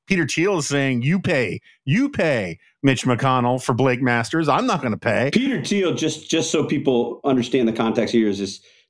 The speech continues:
Speaker 2: tech executive who funded a, a bunch of America. He was very close to Donald Trump, supported Donald Trump,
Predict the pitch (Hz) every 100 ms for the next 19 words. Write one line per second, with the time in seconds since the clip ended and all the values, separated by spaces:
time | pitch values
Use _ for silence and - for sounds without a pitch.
0 | - 160 156 131 127 127 127 123 110 113
1 | 107 - 139 127 120 - 101 107 104 104
2 | 110 107 98 101 107 110 - - 131 107
3 | 101 120 110 113 107 - 107 101 92 -
4 | 156 147 - - - _ - 139 131 117
5 | 98 104 95 92 - 135 123